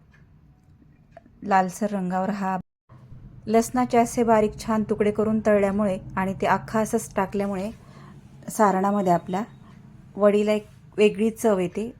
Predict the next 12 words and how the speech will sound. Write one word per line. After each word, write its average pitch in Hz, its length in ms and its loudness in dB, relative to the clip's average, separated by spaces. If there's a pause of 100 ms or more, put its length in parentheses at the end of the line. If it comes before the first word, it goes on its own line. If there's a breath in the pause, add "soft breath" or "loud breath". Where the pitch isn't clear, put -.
दाताखाली 202 580 -2
हा 220 220 -2
खाताना 196 460 -4 (800 loud breath)
मध्ये 202 200 0
मध्ये 202 280 0
लसणाचे 202 480 -4
हे 202 160 0 (240)
तळलेले 190 320 2
तुकडे 190 340 -6
लागले 180 300 -4
की 180 280 -10 (760 loud breath)
चव 202 220 0